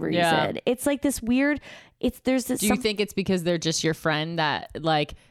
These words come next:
Speaker 1: has known you for so long, and, like, whenever they come into your life, you're like, "Oh, I miss this person," and you just feel like, okay, that bond is still there, and that feels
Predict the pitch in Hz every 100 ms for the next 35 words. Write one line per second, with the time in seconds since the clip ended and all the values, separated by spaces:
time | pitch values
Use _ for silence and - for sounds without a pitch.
0 | - 175 165 165 156 151 156 147 160 151
1 | 170 156 143 143 139 156 175 185 - 156
2 | 151 156 151 160 156 151 147 151 147 -
3 | 160 156 147 160 151 147 147 165 247 262
4 | 370 339 339 359 277 - 202 185 180 160
5 | 151 160 156 - 170 160 160 - - -
6 | - - 185 170 - 151 165 165 165 147
7 | - 165 147 147 139 151 156 156 156 147
8 | 131 170